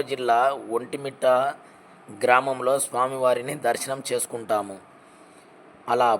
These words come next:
భక్తులకు స్వామి ఇక్కడ దర్శనం ఇస్తారు. నాగదోషం ఉన్నవారు ఇక్కడ పుట్టకు నాగమ్మ చుట్టూ తిరిగి భక్తుల దోషాలు తొలగిపోవాలని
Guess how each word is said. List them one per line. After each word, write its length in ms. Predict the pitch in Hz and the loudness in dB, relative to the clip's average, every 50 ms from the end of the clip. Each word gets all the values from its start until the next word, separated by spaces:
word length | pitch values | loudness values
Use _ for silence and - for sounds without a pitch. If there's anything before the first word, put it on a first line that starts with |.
| 92 101 | 2 0
భక్తులకు 560 | 110 - - - 156 156 156 147 - 139 120 107 92 - - - - - - - - - - | 0 0 0 0 2 4 4 4 2 2 -2 -2 -2 -6 -14 -20 -20 -20 -20 -20 -16 -16 -8
స్వామి 440 | - 123 123 131 143 147 151 143 123 107 98 - - - 135 | -2 2 6 6 6 6 4 2 -2 -4 -6 -10 -12 -14 -14
ఇక్కడ 260 | - - - 170 175 - - 123 | -6 -2 -2 -2 0 0 0 0
దర్శనం 340 | 123 123 - 131 143 147 147 131 | -2 -2 -4 -8 -8 -6 -6 -6
ఇస్తారు. 400 | - - - 143 131 107 98 92 - - - - - - - - - - - - - 117 113 117 | -6 -2 2 2 4 2 2 0 -6 -14 -20 -20 -20 -20 -20 -20 -20 -20 -20 -20 -16 -8 -2 2
నాగదోషం 640 | 117 123 135 151 147 156 147 156 147 143 143 143 135 127 | 4 4 4 6 6 6 6 6 6 4 2 -2 -4 -4
ఉన్నవారు 500 | 127 135 139 135 131 117 113 110 104 104 113 131 143 156 - - - - - 123 | -2 0 2 4 4 6 6 4 4 0 -2 -4 -6 -8 -16 -20 -16 -12 -10 -8
ఇక్కడ 180 | 117 - 131 127 117 - | -6 -4 -4 -4 -4 -6
పుట్టకు 440 | - 123 - - 151 147 - 143 117 95 85 - - - - 120 120 117 | -8 -10 -4 0 0 0 2 0 -2 -2 -4 -8 -20 -20 -20 -10 -4 0
నాగమ్మ 460 | 120 123 127 131 135 135 135 135 131 - | 0 2 2 0 -2 -4 -4 -4 -6 -6
చుట్టూ 280 | - 127 - - - 120 107 - | -6 -10 -10 -8 -8 -8 -8 -6
తిరిగి 340 | - 123 135 151 151 147 123 98 85 - - - - - - - - - - 101 104 | -6 -6 -6 -4 -4 -4 -4 -4 -6 -10 -18 -20 -20 -20 -20 -20 -20 -20 -8 -4 -2
భక్తుల 400 | - - - - - - 170 165 147 147 131 | -2 -2 -2 -6 -6 -4 -2 -2 0 0 0
దోషాలు 460 | 127 135 127 - 139 135 127 120 117 110 104 98 - - - | 0 0 2 2 2 2 4 4 2 0 0 -4 -12 -14 -8
తొలగిపోవాలని 1000 | - 117 127 135 139 139 135 - 127 127 123 123 123 117 117 113 110 131 147 | -6 -4 -4 -4 -6 -6 -2 0 2 2 4 4 4 4 4 2 2 0 0